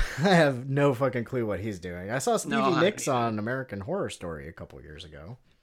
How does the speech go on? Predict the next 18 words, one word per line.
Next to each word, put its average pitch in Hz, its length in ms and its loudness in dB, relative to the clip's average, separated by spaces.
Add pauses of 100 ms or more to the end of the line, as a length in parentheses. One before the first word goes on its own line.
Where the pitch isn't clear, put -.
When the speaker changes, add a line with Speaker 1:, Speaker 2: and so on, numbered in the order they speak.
(140)
Speaker 2:
Yeah, 240 240 0
I 147 100 -2
think 339 260 -8
they're, 131 240 -2
I 131 140 -4
think 233 300 -16
that - 200 -14
they 139 220 -6
are 131 160 -6
actually 123 680 -12 (160)
touring 113 680 -10 (140)
now, 107 560 -10 (220)
um, 113 580 -4
that 127 180 -4
they've 113 180 -2
finally 117 440 -2
resolved 113 760 -4
their 110 460 -6